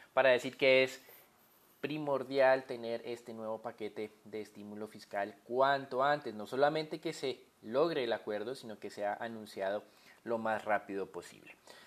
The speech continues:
Pasando al tema del coronavirus, ayer hubo un movimiento inusual con las acciones de la compañía Novavax, una de las que, eh, viene liderando la carrera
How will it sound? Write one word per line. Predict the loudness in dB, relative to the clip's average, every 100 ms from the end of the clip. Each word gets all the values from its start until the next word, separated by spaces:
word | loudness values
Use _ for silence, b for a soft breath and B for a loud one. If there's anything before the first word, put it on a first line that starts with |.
| _
Pasando | -4 2 4
al | 6
tema | 6 8 10
del | 8
coronavirus, | 8 6 8 6 4 -2 -2
ayer | 0 0
hubo | 0 -2
un | -2
movimiento | -4 -6 -6 -8 -6
inusual | -8 -8 -6 0 2 2
con | -4 -6 -6
las | -8
acciones | -8 -10 -10 -6
de |
la | -6 -6
compañía | -8 -12 -10 -10 -8
Novavax, | -4 2 2 2 -4 -12
una | -6 -4
de | -2
las | 0 -2
que, | -4 -8 -8 _ _ _
eh, | -16 -12 -12 -6
viene | -4 -2
liderando | 0 2 2 2
la | -2 -2
carrera | -2 0 0 -2 -4